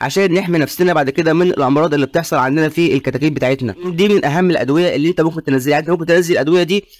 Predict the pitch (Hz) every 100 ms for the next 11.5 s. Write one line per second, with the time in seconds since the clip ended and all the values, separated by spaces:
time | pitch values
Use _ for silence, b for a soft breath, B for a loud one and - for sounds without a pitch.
0 | b 135 160 185 175 - 180 175 147 139
1 | - 180 165 147 139 135 160 185 202 190
2 | b b - 156 160 175 160 180 170 180
3 | 151 139 170 151 156 170 143 131 165 -
4 | 139 131 160 143 131 131 151 110 147 139
5 | 131 117 95 - b b 151 175 160 143
6 | - 139 135 160 170 156 175 170 151 131
7 | 117 131 160 151 165 156 160 120 104 -
8 | b b 117 143 131 - 165 165 139 -
9 | 107 156 156 143 135 139 135 135 131 120
10 | 143 127 135 131 151 139 123 139 139 139
11 | 113 - - -